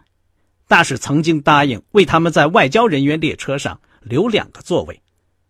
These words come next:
和新闻记者以及大使馆人员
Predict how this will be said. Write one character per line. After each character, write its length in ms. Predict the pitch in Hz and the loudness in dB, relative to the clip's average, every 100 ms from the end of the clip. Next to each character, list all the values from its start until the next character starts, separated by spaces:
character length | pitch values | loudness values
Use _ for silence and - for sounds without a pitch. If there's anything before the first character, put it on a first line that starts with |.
| _ - | _ -12
和 160 | - | -6
新 160 | - 170 | -2 0
闻 140 | 185 | 0
记 180 | 202 180 | -2 -2
者 260 | 98 90 - _ _ | -4 -12 -20 _ _
以 160 | 139 | -8
及 160 | 135 185 | -2 -2
大 240 | 208 214 | 2 0
使 140 | 143 196 | 0 0
馆 180 | 190 92 | 0 -2
人 240 | 101 147 | -4 -4
员 260 | 139 113 | -4 -4